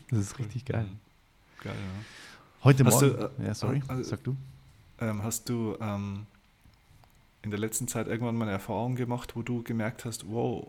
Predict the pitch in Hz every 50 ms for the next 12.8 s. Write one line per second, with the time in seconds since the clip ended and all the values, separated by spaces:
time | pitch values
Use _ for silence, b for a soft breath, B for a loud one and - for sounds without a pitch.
0 | - - 113 113 117 - - - - - 101 - - 113 - - - - - 98
1 | 92 98 95 - 104 95 - - 95 98 101 117 110 104 - - 92 113 113 113
2 | 107 110 104 117 117 - - - 117 104 - - - - 104 - - 131 127 -
3 | - 120 107 113 117 117 - - 107 113 127 - 104 110 113 - - - 98 117
4 | - - - 117 120 113 110 - 110 - - 123 113 110 104 113 104 120 - -
5 | - - - 131 127 131 135 127 123 - - - - 127 104 110 117 110 113 117
6 | 120 117 113 117 117 117 117 120 120 120 B B B B B B B B B B
7 | B B B B B - - - - - 120 113 95 - 110 131 135 127 113 -
8 | 127 120 127 131 - 120 120 - - 127 - - 135 135 - 123 120 113 107 -
9 | - 101 101 107 110 113 107 - 107 107 - 107 98 - 87 113 117 - - 123
10 | 117 117 120 127 117 107 113 - - 120 117 117 - - - 120 117 120 - -
11 | 123 113 113 113 113 113 117 110 120 120 - - - - - - - 123 - 117
12 | 110 - 110 - 98 - - - 98 98 101 101 - - 107 107